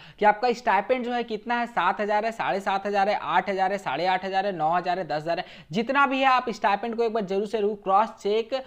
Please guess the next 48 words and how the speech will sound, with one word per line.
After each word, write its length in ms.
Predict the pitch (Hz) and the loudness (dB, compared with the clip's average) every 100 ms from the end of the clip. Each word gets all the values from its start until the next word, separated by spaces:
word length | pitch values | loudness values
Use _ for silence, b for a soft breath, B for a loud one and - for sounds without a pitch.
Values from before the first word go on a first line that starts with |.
| B B | B B
क्रॉस 260 | 185 220 214 | 6 6 6
वेरीफाई 480 | 196 202 202 202 208 | 0 0 0 2 2
जरूर 240 | 185 196 | 2 0
से 100 | 202 | 0
जरूर 200 | 214 214 | -2 2
कर 120 | - 117 | 2 2
लीजिएगा। 400 | 104 101 85 80 B B | -2 -6 -10 -12 B B
तो 60 | 202 | 0
हम 180 | 226 233 | 2 6
बात 240 | 240 247 | 6 6
करने 160 | 254 262 | 0 4
वाले 200 | 254 247 | 4 4
साउथ 360 | 220 202 226 | 4 4 2
ईस्ट 120 | 240 - 220 | -4 -2 0
सेंट्रल 180 | 240 233 | 2 6
रेलवे 280 | 233 233 | 6 6
का 220 | 233 226 - B B 165 | 4 2 0 B B 4
नागपुर 400 | 185 202 240 226 | 6 6 4 2
में, 200 | 240 - B 151 | 0 -6 B -4
जिसमें 340 | 214 220 277 | -4 -2 2
अगर 180 | 269 254 | 6 6
आपका 320 | 226 - 233 | 6 4 2
स्टाइपेंड 540 | 220 - 185 196 277 | 2 6 6 6 4
का 100 | 269 | 6
बात 220 | 214 190 - | 6 6 4
करें 160 | 214 | 0
तो 80 | 240 | 0
चलिए 260 | 214 196 233 | 0 0 2
हम 80 | |
आपको 220 | 214 202 185 | 2 2 0
आगे 240 | 135 180 | 0 0
लेके 200 | 226 208 | 0 -2
चलते 300 | 165 143 208 | -4 -4 -4
हैं 60 | 220 | 0
और 100 | 185 | 0
आपको 200 | 175 175 | -2 -6
दिखाते 400 | 151 139 139 208 | -6 -8 -6 -6
हैं 100 | 202 | -4
कि 80 | 190 | -6
आपको 200 | - 180 | -4 -8
यहाँ 80 | 170 | -8
पे 60 | - | -10
स्टाइपेंड 400 | - 120 180 170 | -8 -6 -6 -10
कितना 340 | 127 196 254 B 156 123 | -8 0 0 B -12 0
दिया 200 | 135 120 | 2 4
जा 160 | 110 | 2
रहा 120 | 101 | -2
है। 220 | 98 92 | -6 -14